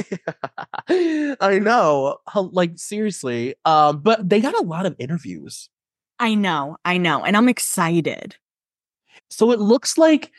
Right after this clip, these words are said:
Speaker 1: similarly to An Open Secret, which is a documentary that we've talked about a bunch, and it's, like, posted somewhere on our Patreon if you search it. Um, it looks like they're gonna bamboozle one of the producers,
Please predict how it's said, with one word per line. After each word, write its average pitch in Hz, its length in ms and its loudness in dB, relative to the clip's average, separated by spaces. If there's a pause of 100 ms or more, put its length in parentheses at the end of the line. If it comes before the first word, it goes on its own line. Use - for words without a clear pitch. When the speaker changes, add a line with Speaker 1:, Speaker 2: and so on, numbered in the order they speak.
(320)
Speaker 1:
similarly 196 680 4
to 156 480 4
An 139 160 0
Open 143 320 -2
Secret, 143 440 0
which 131 160 0
is 131 100 -4
a 123 60 0
documentary 123 480 -2
that 120 100 0
we've 120 120 -2
talked 113 280 -4
about 117 160 0
a 110 40 2
bunch, 110 320 -2
and 107 280 -4 (180)
it's, 113 140 -4
like, 127 120 2
posted 175 400 2
somewhere 120 340 -2
on 107 80 -4
our 104 100 -4
Patreon 107 440 -6
if 117 140 -8
you 120 60 -6
search 110 300 -4
it. 107 200 -4 (640)
Um, 143 480 4 (600)
it 220 140 2
looks 233 320 2
like 311 160 4
they're 240 100 4
gonna 185 220 4
bamboozle 151 1040 0
one 147 160 -2
of 139 120 -4
the 135 80 -6
producers, 123 760 -4